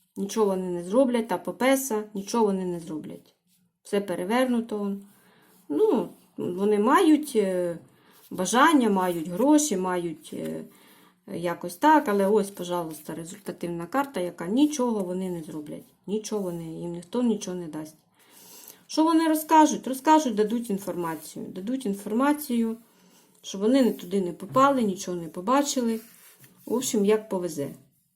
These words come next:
Як повезе. От як фортуна повернеться, так і буде.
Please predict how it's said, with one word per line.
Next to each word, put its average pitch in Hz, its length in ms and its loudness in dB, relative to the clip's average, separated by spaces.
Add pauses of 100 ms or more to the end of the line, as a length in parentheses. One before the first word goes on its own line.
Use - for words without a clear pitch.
(300)
Як 233 260 -2
повезе. 175 400 -6 (1200)
От 214 200 -4
як 220 160 -2
фортуна 208 380 -2
повернеться, 208 560 -2
так - 240 -6
і 175 40 -8
буде. 156 320 -12